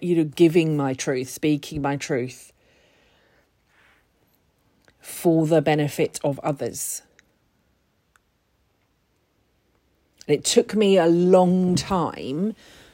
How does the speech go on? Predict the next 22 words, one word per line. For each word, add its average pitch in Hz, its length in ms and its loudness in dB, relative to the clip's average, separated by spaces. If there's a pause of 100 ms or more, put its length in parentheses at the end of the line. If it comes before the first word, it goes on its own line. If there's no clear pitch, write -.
(120)
to 180 200 0
get 151 320 0
over 156 260 -2
some 139 220 -8
of 135 120 -10
that, 147 200 -4
because, - 160 -12
as 156 100 -4
I 160 40 -6
said, 147 260 -2
a 143 60 -4
lot 151 280 -4
of 151 80 -6
that 147 200 -2
was 143 180 -2
being 151 340 2
driven 170 440 2
by 131 420 -2 (520)
fear, 123 500 -2 (640)
perfectionist 156 720 -2
tendencies. 127 680 -6
Again, 156 640 -2